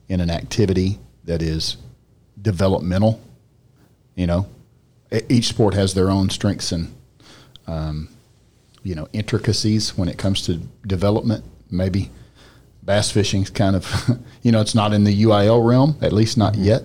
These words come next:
Speaker 1: We do have a bass fishing team at our high school. Kids go out and participate on those, and more power to 'em. I hope they put that under my purview someday. I would love to be the bass fishing athletic director as well. Um,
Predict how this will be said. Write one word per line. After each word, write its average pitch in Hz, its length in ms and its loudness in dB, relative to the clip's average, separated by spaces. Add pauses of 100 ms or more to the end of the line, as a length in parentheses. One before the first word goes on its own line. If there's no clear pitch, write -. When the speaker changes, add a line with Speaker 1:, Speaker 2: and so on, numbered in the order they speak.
(100)
Speaker 1:
We 101 140 -2
do 101 120 2
have 104 100 2
a 101 60 0
bass 92 300 0
fishing 113 320 0
team 107 260 0
at - 80 -2
our 78 80 -4
high 92 160 -2
school. 151 320 -6 (560)
Kids 101 260 -2
go 95 180 4
out 104 140 2
and - 100 -10
participate 98 500 0
on 101 180 2
those, 104 280 0
and 78 100 -4
more 90 140 -2
power 95 260 0
to 110 200 0
'em. 110 100 2
I 92 80 0
hope 104 240 0
they - 140 0
put - 220 -4
that 95 140 2
under 98 220 0
my 92 160 2
purview 107 400 0
someday. 110 520 0 (460)
I - 60 -2
would 95 160 0
love 95 340 0
to 98 140 -2
be 98 200 0
the 90 220 -2
bass 92 320 0
fishing 101 600 -4
athletic 104 400 -4
director 101 440 -4
as 90 160 -6
well. 101 340 -2 (540)
Um, 78 340 -6